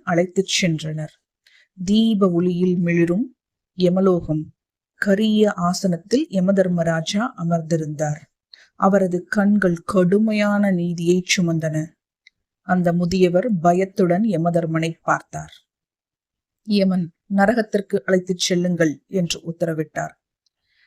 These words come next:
அந்த முதியவர் பயந்து போய் கேட்டார், "ஏன்? நான் நல்லதுதானே செய்தேன், தானம் செய்தேன், பூஜை செய்தேன்" என்று கேட்டார்.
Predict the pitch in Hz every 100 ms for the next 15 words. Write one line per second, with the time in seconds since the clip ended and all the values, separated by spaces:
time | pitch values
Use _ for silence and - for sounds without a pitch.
0 | _ - 254 233 214 196 214 214 196 165
1 | 180 220 240 247 180 180 160 151 165 156
2 | - _ - 180 180 247 _ _ 185 180
3 | 180 165 160 196 220 226 247 262 208 202
4 | 185 202 220 _ _ _ 180 180 175 185
5 | 190 160 160 160 180 285 - _ _ 208
6 | 208 208 202 - 156 160 160 233 294 _
7 | _ _ _ _ _ _ - 185 175 196
8 | 165 - - -